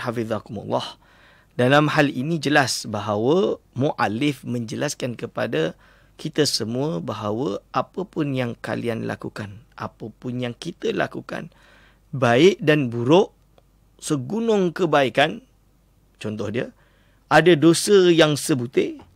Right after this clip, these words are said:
dosa itu masih perlu kita tanggung. Ha, ibarat dia macam tu. Masih perlu kita tanggung dan bertanggungjawab atas dosa tersebut. Akan tetapi,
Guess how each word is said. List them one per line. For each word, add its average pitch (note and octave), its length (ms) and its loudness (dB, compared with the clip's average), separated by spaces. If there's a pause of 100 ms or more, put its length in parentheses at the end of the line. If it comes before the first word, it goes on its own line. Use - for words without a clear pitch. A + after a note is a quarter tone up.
(640)
dosa D3 400 4
itu D3 240 -2
masih D#3+ 720 0
perlu C3 240 -4
kita A2 320 -10
tanggung. A2+ 400 -16 (880)
Ha, G2 80 -16
ibarat G2 320 -4
dia A2+ 80 -6
macam G2+ 240 -8
tu. - 100 -18 (220)
Masih A#2+ 400 0
perlu C#3 320 -6
kita B2 240 -6
tanggung A#2+ 400 -6
dan B2+ 160 0
bertanggungjawab A2 640 -6
atas - 160 -10
dosa G#2 320 -8
tersebut. - 320 -10 (800)
Akan D3 480 2
tetapi, B2+ 480 -4